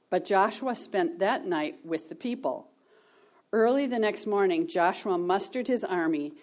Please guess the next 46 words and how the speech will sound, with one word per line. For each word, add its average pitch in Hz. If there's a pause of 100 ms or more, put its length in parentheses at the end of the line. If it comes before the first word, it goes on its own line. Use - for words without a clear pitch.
(220)
and 175
he 240
and 196
the 175
leaders 196
of 170
Israel 190
marched 170
before 220
them 180
to -
Ai. 143 (220)
The 202
entire 226
force 196
that 180
was 165
with 240
him 165
marched 220
up 196
and 330
approached 208
the 254
city 165 (400)
and 180
arrived 160
in 160
front 170
of 151
it. - (680)
They 190
set 226
up 262
camp 208
north 202
of 226
Ai, 175
with 175
the 160
valley 160
between 240
them 170
and 170
the 170
city. 185